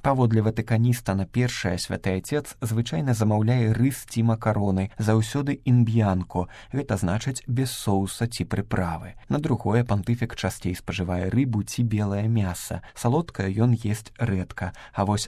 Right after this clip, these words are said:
садавіну і агародніну з вялікім задавальненнем. Большасць прадуктаў, якія трапляюць на стол Францішка,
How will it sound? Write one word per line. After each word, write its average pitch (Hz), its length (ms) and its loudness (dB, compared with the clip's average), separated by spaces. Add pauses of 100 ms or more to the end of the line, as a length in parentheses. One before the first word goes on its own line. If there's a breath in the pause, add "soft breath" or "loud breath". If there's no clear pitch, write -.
садавіну 98 680 0
і 101 180 -2
агародніну 113 560 2
з 117 160 -2
вялікім 101 400 0
задавальненнем. 95 880 0 (240)
Большасць 107 480 2
прадуктаў, 101 560 -2
якія 92 240 -2
трапляюць 117 640 -2
на 95 100 0
стол 92 300 -4
Францішка, 110 720 0